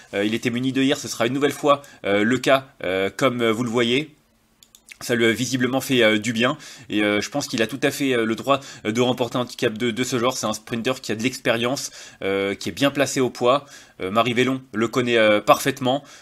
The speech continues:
Voilà, avant le coup, il n'y a rien d'autre à ajouter. Euh, je pense qu'il devrait une nouvelle fois faire sa course et si ça se passe bien, il va lutter pour la victoire.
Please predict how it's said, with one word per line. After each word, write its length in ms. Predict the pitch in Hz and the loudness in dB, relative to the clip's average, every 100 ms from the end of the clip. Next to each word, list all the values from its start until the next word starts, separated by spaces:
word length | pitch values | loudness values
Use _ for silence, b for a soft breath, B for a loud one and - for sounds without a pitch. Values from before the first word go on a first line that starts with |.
| B | B
Voilà, 300 | 107 110 104 | 2 2 4
avant 220 | 110 120 | 2 2
le 40 | 131 | 0
coup, 140 | 160 | 0
il 40 | 139 | 2
n'y 80 | |
a 40 | 110 | 2
rien 420 | 101 107 135 139 - | 0 -4 -4 -4 -8
d'autre 320 | 110 135 131 127 | -4 -4 0 -2
à 40 | |
ajouter. 340 | 120 113 143 B - | -2 -4 -6 B -4
Euh, 140 | 104 | -2
je 100 | 107 | -2
pense 240 | - 135 - | -4 -8 -6
qu'il 480 | 123 110 110 131 117 | -4 -2 -2 -4 -2
devrait 240 | 117 123 | 0 0
une 60 | 127 | 0
nouvelle 120 | 131 | -2
fois 200 | - 131 | -2 -2
faire 160 | 143 | -2
sa 120 | - 123 | -2 -4
course 320 | 143 - - | -4 -4 -4
et 60 | 120 | -4
si 140 | - | -4
ça 140 | 147 139 | -2 -4
se 80 | - | 0
passe 160 | 120 | -2
bien, 220 | 107 135 B B B | 0 -4 B B B
il 180 | 110 101 | -6 2
va 160 | 113 113 | 2 4
lutter 240 | 131 131 | 2 -2
pour 140 | 123 | 0
la 60 | 117 | 0
victoire. 460 | 104 - 90 80 | 0 -2 -2 -2